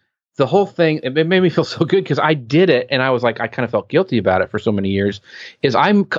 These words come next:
I collect things to help me be creative. Like I'll, like you said, like I'll watch some comedy and there'll be something that'll spark and I'll write down an idea,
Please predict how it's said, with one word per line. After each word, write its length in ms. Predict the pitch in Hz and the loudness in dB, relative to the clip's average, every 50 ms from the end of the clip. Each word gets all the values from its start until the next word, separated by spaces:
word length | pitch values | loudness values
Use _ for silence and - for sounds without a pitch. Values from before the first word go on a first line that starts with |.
| - - | -2 -2
I 100 | 151 175 | -2 -2
collect 460 | - - 185 180 170 185 190 190 - | 0 0 2 2 2 2 0 -2 -4
things 340 | - 156 143 135 127 117 - | -2 -2 0 0 0 -2 -4
to 60 | - 120 | -2 -2
help 200 | 127 139 - - | -2 -2 0 -2
me 80 | 123 | -2
be 160 | 113 113 113 | -2 -2 -4
creative. 340 | 110 - 120 113 104 98 92 | -2 0 0 2 2 2 2
Like 180 | 104 113 110 - | 2 0 0 2
I'll, 220 | 135 151 160 160 | 2 2 2 2
like 180 | - 135 123 - | 2 0 -2 -2
you 140 | 156 156 139 | -4 -4 -4
said, 240 | - - 131 127 | 0 0 0 2
like 160 | 123 117 117 117 | 2 0 0 2
I'll 140 | 127 131 | 2 4
watch 240 | 135 135 127 - - - - - - - | 4 2 2 -2 -8 -16 -20 -20 -20 -20
some 200 | - - 151 147 | -6 -4 -4 -4
comedy 460 | 127 - 131 131 135 135 131 127 127 | -2 0 0 0 2 2 2 2 2
and 100 | 123 123 | 2 2
there'll 140 | 123 123 120 | 2 0 0
be 140 | 117 117 113 | -2 -4 -4
something 260 | 117 135 120 127 127 | -4 -6 -2 0 0
that'll 160 | 123 117 117 | 2 2 2
spark 460 | 113 - - - 120 113 117 113 - | 0 -2 -2 0 0 0 0 0 0
and 80 | 120 113 | 0 0
I'll 80 | 110 110 | 2 2
write 180 | 110 110 110 | 2 0 0
down 220 | - 123 113 110 113 | 0 -2 0 0 0
an 80 | 110 110 | 0 0
idea, 540 | 107 110 107 101 110 110 107 110 107 107 | 0 0 0 0 0 2 2 4 2 0